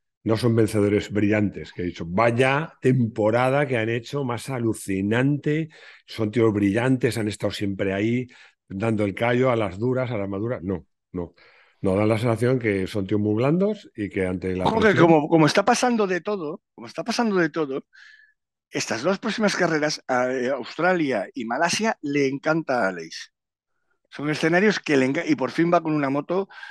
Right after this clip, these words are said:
Speaker 2: sea, vamos a ver si el equipo está en condiciones y si les pasan cosas a los otros, porque, porque les está pasando cada carrera, ¿vale? Si le pasan cosas a los otros dos contendientes, en dos carreras se puede poner a Ale-, a Aleix a tiro de piedra.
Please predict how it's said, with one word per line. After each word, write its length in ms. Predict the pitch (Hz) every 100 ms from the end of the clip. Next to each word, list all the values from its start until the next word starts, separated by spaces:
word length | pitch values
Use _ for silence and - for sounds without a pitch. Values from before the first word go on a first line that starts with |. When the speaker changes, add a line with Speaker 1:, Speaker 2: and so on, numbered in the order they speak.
| -
Speaker 2:
sea, 140 | 143
vamos 220 | 135 156 160
a 60 |
ver 140 | 156 143
si 140 | 147
el 80 | 131
equipo 300 | 127 151 135
está 180 | - 131
en 80 | 120
condiciones 680 | 135 160 - 214 220 226 - - _ _
y 120 | - 151
si 260 | - 147 -
les 240 | 156 123
pasan 460 | - 226 240 269 220
cosas 400 | 247 240 - 135
a 80 | 123
los 160 | 110
otros, 520 | 180 202 170 - - _ _ _ - - _ _
porque, 280 | 117 - - - 104
porque 240 | 95 -
les 160 | 110 107
está 200 | 104 151
pasando 340 | 170 165 175 156
cada 220 | 123 113
carrera, 440 | 107 180 240 - _ _ _ _ _ _
¿vale? 360 | - 101 185 - - - - - _
Si 160 | - 170
le 140 | 117
pasan 340 | 107 190 262 214
cosas 360 | 254 220 156
a 60 | 120
los 160 | 110
otros 220 | 120 113 135
dos 120 | 156
contendientes, 760 | 220 220 220 202 196 202 247 - - - -
en 140 | 151
dos 160 | 151 180
carreras 400 | 226 208 220 226
se 100 | 170
puede 220 | 165 190
poner 280 | 175 185 190
a 60 | 175
Ale-, 260 | 165 180
a 60 | 180
Aleix 320 | 156 180 208 -
a 80 |
tiro 220 | 127 165 165
de 100 | 135
piedra. 360 | 175 165 131